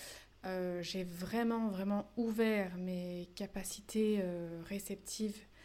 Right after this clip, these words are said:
il n'y a pas si longtemps que ça. Et, euh,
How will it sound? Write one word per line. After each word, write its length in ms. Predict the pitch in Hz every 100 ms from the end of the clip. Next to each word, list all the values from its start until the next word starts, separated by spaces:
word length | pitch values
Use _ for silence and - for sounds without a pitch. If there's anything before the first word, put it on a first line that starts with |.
| - - -
il 60 |
n'y 60 | 185
a 60 | 180
pas 200 | 180 170
si 340 | - - 214
longtemps 380 | 190 180 175 165
que 80 | -
ça. 260 | 180 202 254 - - - - - -
Et, 480 | 190 196 214 220 - 185
euh, 1160 | 185 180 175 170 170 170 165 165 160 156 107